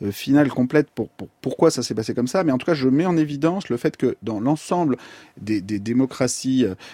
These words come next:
euh, électorales occidentales, non seulement au Royaume-Uni, mais également en France, euh, mais également aux États-Unis avec le Parti démocrate, également en Allemagne avec le Parti social-démocrate, tous ces partis qui, dans les années cinquante, soixante, soixante-dix, parvenaient à rassembler les classes populaires autour d'un programme de redistribution et de réduction des inégalités,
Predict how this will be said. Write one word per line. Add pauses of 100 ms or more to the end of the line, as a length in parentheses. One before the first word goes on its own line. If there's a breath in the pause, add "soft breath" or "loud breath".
(160 loud breath)
euh,
électorales
occidentales,
non
seulement
au
Royaume-Uni,
mais
également
en
France, (320 loud breath)
euh,
mais
également
aux
États-Unis
avec
le
Parti
démocrate,
également
en
Allemagne
avec
le
Parti
social-démocrate, (280 loud breath)
tous
ces
partis
qui,
dans
les
années
cinquante,
soixante,
soixante-dix,
parvenaient
à
rassembler
les
classes
populaires
autour
d'un
programme
de
redistribution
et
de
réduction
des
inégalités,